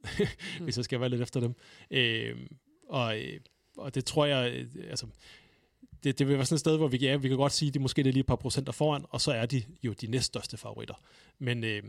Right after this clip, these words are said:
Speaker 1: men det er ikke, altså, der er ikke en signifikant forskel her.
Speaker 2: Men hvis du skulle tage et hold,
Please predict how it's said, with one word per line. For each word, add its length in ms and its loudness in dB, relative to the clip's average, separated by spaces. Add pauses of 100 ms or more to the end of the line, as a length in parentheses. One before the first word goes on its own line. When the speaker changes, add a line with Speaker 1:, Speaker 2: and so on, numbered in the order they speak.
(180)
Speaker 1:
men 280 -12
det 140 -2
er 40 4
ikke, 280 -6
altså, 180 -8
der 60 -6
er 40 -6
ikke 120 -2
en 60 -2
signifikant 560 -4
forskel 320 -10
her. 240 -16 (580)
Speaker 2:
Men 180 2
hvis 120 -2
du 140 -6
skulle 460 -4 (120)
tage 200 2
et 80 0
hold, 300 0